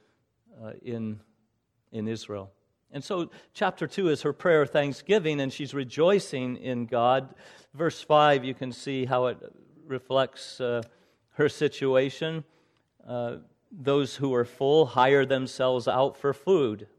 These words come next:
There's a turning of the table. They were full, now they're hiring themselves out for food. "Those who were hungry,"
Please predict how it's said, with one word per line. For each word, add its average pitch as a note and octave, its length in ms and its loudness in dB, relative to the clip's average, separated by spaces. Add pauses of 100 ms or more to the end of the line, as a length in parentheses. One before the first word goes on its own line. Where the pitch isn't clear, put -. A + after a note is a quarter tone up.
(280)
There's B2+ 240 -10
a A#2+ 60 -12
turning C#3 420 -4
of A#2+ 80 -4
the C3+ 100 -6
table. B2+ 560 -4 (220)
They A#2+ 100 -8
were C#3+ 220 4
full, E3 380 2
now C#3 200 0
they're B2 280 -2 (760)
hiring C3 440 2
themselves B2 500 -2
out A#2 200 0
for A#2 140 -4
food. D3+ 320 -4
"Those C#3+ 240 2
who C3+ 120 0
were A2 240 4
hungry," D3 800 2